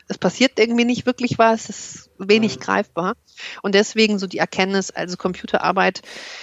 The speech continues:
Speaker 1: mit kleinen Kindern im Hintergrund zumindest für uns kein, überhaupt keine Option <laughs>
Speaker 2: Okay.
Speaker 1: gewesen. Und das einfach so für das eigene, die eigene Planung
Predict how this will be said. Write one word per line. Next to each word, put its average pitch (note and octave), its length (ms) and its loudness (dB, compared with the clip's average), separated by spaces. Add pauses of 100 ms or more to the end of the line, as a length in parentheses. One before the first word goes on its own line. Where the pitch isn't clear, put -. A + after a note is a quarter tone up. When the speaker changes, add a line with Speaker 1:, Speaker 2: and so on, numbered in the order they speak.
(640)
Speaker 1:
mit - 240 2
kleinen A3 280 4
Kindern A3 280 2
im G#3 80 2
Hintergrund G#3 560 -2
zumindest F#3 400 -6
für - 120 -8
uns F#3+ 220 -8
kein, F3+ 400 0 (120)
überhaupt F#3 340 -2
keine E3+ 260 0
Option - 400 2
<laughs> - 240 6
Speaker 2:
Okay. C#4 380 4
Speaker 1:
gewesen. - 560 0 (1000)
Und G3 200 2
das G#3+ 120 2
einfach G3+ 320 -2
so G3 140 -8
für G3 220 0
das G3 160 -2
eigene, F3+ 480 0
die F#3 100 0
eigene F3 300 -2
Planung E3+ 440 0